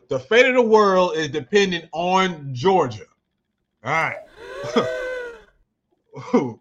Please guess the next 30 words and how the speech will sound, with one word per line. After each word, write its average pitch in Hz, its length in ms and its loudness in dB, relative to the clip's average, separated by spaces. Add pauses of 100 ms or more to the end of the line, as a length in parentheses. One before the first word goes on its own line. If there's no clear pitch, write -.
(100)
With 165 480 2
that 196 280 -2
said, 113 640 -4 (840)
we'll 214 260 6
find 196 420 -2
out 185 380 0
either 131 260 -10
late 131 380 -4
tonight 190 340 -4
or 170 60 -4
early 185 300 -2
tomorrow 165 560 -2
if 127 400 -4
Reverend 202 480 -2
Warnock 180 560 -2 (340)
or 151 220 -4
that 151 220 -4
Herschel 196 500 -4 (340)
Walker 180 380 -2
dude, 139 500 -6
uh, 135 340 -4
wins. 123 640 -14 (220)
<laughs> - 200 -10
My, 202 400 -4 (400)
my, 160 640 -4
my 160 320 -4
question 220 400 -2
to 226 160 -4
you 208 340 -2
is, 156 580 -2